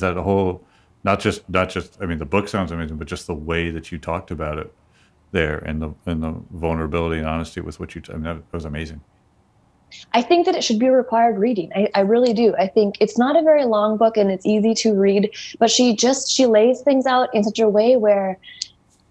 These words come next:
Speaker 2: you know these things, but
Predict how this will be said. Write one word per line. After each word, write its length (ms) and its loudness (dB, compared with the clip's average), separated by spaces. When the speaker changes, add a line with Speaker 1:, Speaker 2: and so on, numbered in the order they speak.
Speaker 2:
you 140 8
know 320 6
these 300 -2
things, 760 -6
but 340 2